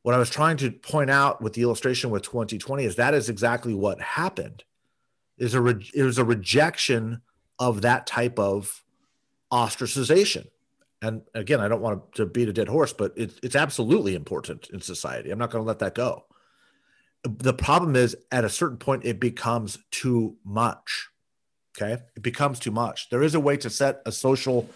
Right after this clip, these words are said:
standard and a norm, and I, sometimes I believe it's absolutely acceptable.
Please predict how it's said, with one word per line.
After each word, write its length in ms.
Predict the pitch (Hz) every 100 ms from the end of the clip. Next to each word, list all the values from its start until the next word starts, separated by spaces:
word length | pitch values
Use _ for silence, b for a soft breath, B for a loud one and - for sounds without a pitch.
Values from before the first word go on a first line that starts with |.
| B B B
standard 520 | - - 131 127 127
and 140 | 120 113
a 60 |
norm, 340 | 110 107 131 180
and 140 | 123
I, 80 | 107
sometimes 460 | - 131 127 120
I 40 | 117
believe 220 | 107 127
it's 100 | 127
absolutely 640 | 110 107 - 107 82 110 107
acceptable. 540 | - - - 131 -